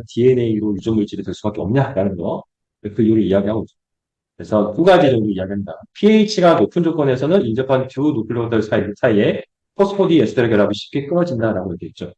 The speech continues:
그 이유는 뭐냐면, 어, 알엔에이는 이 번 탄소의 오에이치 기를 갖고 있어요. 하이드록시 기를 가지고 있고, 이게 이제 알엔에이입니다. 디엔에이는, 디엔에이는 데옥시 리보스잖아. 그러니까 이, 이 번 탄소에 산소가 없어요.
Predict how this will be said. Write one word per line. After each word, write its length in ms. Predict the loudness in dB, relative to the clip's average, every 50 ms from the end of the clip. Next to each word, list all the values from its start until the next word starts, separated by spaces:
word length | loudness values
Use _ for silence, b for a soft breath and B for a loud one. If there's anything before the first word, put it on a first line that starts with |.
| _ _ _ _ _
그 200 | -6 0 4 4
이유는 200 | 6 6 6 4
뭐냐면, 440 | 4 4 4 2 2 0 -2 -4 -6 -8 _ _ _ _ _ _ _ _ _ _ _ _ _ _ _ _ _ _ _ _ _ _ -4
어, 160 | -2 0 0
알엔에이는 520 | 2 4 4 6 6 6 6 6 6 4 4
이 140 | 2 0 2
번 160 | 2 2 2 2
탄소의 380 | 2 0 0 2 2 2 2
오에이치 320 | 2 2 0 0 -2 -6 -10
기를 100 | -10 -8
갖고 220 | -8 -6 -4 -4
있어요. 220 | -4 -4 -6 -12 -6 -2
하이드록시 360 | 2 2 2 2 0 -2 -2 -4
기를 200 | -4 -4 -4 -6
가지고 240 | -6 -4 -2 -2
있고, 300 | -2 -4 -6 -10 -10 -10 -12
이게 140 | -12 -14 -12
이제 120 | -12 -10
알엔에이입니다. 540 | -8 -6 -6 -6 -8 -8 -12 _ -18 -20 -20 _ _ _ _ _ _ _ _ _ _ _ _ _ _ _ _ _ _ _ _ _
디엔에이는, 840 | 2 6 6 8 8 8 8 6 6 6 4 2 2 0 -2 -4 -8 _ _ _ _ _ _ _ _ _ _ _ _ _
디엔에이는 600 | 2 4 6 6 6 4 4 2 2 2 0 0
데옥시 260 | 2 0 0 0 -2 -4
리보스잖아. 560 | -6 -4 -6 -6 -6 -6 -8 -8 -8 -8 -10 -10
그러니까 180 | -6 -4 -2
이, 140 | -2 -2 -4 -10 _ _ _ _ _ _ _ _ _ _ 0
이 100 | 2 4
번 180 | 4 4 4 4
탄소에 300 | 2 0 2 4 4 4
산소가 340 | 4 2 0 2 0 0
없어요. 220 | 0 -2 -6 -10